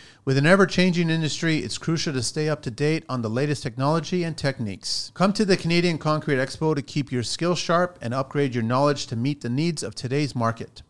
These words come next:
The Canadian Concrete Expo offers over forty conference sessions, certification courses, stage presentations, and live large equipment demos, all in one convenient location.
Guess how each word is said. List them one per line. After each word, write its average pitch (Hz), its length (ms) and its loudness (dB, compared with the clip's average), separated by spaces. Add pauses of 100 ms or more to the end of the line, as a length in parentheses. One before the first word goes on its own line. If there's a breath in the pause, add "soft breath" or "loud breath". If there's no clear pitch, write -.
The 131 80 -8
Canadian 180 460 2
Concrete 160 380 2
Expo 143 380 2
offers 131 420 -2
over 120 280 -4
forty 180 440 0
conference 147 480 -2
sessions, 135 520 -2 (300 loud breath)
certification 160 800 0
courses, 147 560 0
stage 147 380 -2
presentations, 135 760 -2
and 117 300 -6
live 131 260 0
large 131 240 0
equipment 127 400 -4
demos, 127 360 -2 (240 loud breath)
all 143 240 2
in 113 180 0
one 139 180 4
convenient 127 420 0
location. 110 600 -2